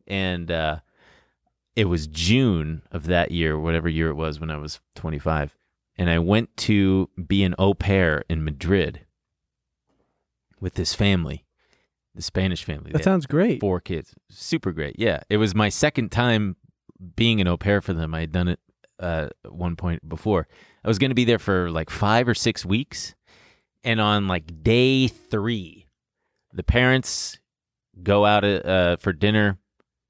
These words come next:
Speaker 1: leave me with the four kids, and I am just, like, a nervous wreck.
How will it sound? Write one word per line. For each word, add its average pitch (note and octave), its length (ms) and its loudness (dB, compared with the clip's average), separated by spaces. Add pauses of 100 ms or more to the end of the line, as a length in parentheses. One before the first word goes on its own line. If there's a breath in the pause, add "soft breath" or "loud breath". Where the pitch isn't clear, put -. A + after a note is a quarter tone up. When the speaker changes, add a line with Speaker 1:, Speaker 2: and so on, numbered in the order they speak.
(300)
Speaker 1:
leave G2+ 260 0
me G#2 140 4
with G2 180 0
the F2 300 2
four F2+ 220 -2
kids, F2 520 -4 (600 soft breath)
and F2 240 0 (100)
I A2 200 2
am G#2+ 260 0
just, F#2 480 -2
like, E2+ 380 -2 (100)
a F2+ 80 0
nervous G2 500 2
wreck. E2+ 380 0